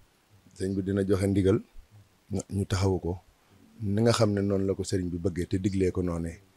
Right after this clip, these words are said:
Incha Allahu, le dix-neuf, bu soobee Yàlla. Waaw, <laughs> waaw, <laughs> waaw, ñuy sant tey sàkku nag sëriñ bi ñaanal, ñaanal sëñ bi bu baax a baax. Ndax yé-, yéene, yéene ji mu am si liggéeyu sëñ Tuubaa bii,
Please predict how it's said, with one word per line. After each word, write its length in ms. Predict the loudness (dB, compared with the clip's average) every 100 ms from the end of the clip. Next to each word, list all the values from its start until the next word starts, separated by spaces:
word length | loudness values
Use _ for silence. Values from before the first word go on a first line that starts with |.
| -8
Incha 260 | -4 2 2
Allahu, 340 | 2 -4 -6 -12 _ _ _ _ -10
le 100 | -6
dix-neuf, 560 | -2 0 0 0 -4 -10 -10 _ _ -12
bu 80 | -2
soobee 320 | 2 4 4
Yàlla. 300 | 0 -2 -8 -16 _ _ _ _
Waaw, 440 | -4 0 0 -2 2 4 4 0
<laughs> 460 | -8 -20 -20 _ -4
waaw, 300 | 0 0 0 2 4 4 2
<laughs> 420 | -2 -20 -20 -12
waaw, 300 | -4 0 0
ñuy 140 | 0 4
sant 240 | 4 4 4
tey 160 | 4 10
sàkku 300 | 10 10 6
nag 160 | 4
sëriñ 320 | 8 8 8 6
bi 60 | 2
ñaanal, 400 | 6 8 10 6 6
ñaanal 320 | 6 8 6
sëñ 140 | 4 2
bi 80 | 0
bu 120 | 10
baax 220 | 12 12
a 60 | 10
baax. 220 | 8 6 -4 -20 -20 -20 -20 -16 -4 2
Ndax 180 | 8 8
yé-, 220 | 10 8 8
yéene, 260 | 8 8 6
yéene 240 | 6 6 6
ji 80 | 6
mu 80 | 8
am 180 | 8 6
si 100 | 2
liggéeyu 260 | 2 2 4
sëñ 200 | 4 4
Tuubaa 260 | 6 6
bii, 240 | 6 0